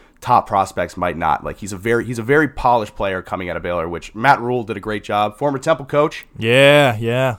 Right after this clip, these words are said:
Speaker 1: Matt Rhule, now, uh, coaching the Carolina Panthers. I mean, what a story, that guy. But
Speaker 2: Yeah,
Speaker 1: that's
Speaker 2: that's
Speaker 1: not
Speaker 2: a
Speaker 1: what we're
Speaker 2: sick,
Speaker 1: talking
Speaker 2: that's a
Speaker 1: about.
Speaker 2: sick story.
Speaker 1: He, so he's coached this guy Denzel Mims for a few years, and I,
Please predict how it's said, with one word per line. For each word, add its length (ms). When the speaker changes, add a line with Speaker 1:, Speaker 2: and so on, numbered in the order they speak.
Speaker 1:
Matt 200
Rhule, 180
now, 300
uh, 200
coaching 320
the 60
Carolina 400
Panthers. 580
I 80
mean, 260
what 180
a 60
story, 440
that 200
guy. 240
But 100
Speaker 2:
Yeah, 280
Speaker 1:
that's 220
Speaker 2:
that's 20
Speaker 1:
not 0
Speaker 2:
a 0
Speaker 1:
what 80
we're 20
Speaker 2:
sick, 80
Speaker 1:
talking 140
Speaker 2:
that's 140
a 20
Speaker 1:
about. 60
Speaker 2:
sick 200
story. 400
Speaker 1:
He, 140
so 340
he's 260
coached 260
this 120
guy 160
Denzel 320
Mims 200
for 140
a 60
few 200
years, 360
and 200
I, 320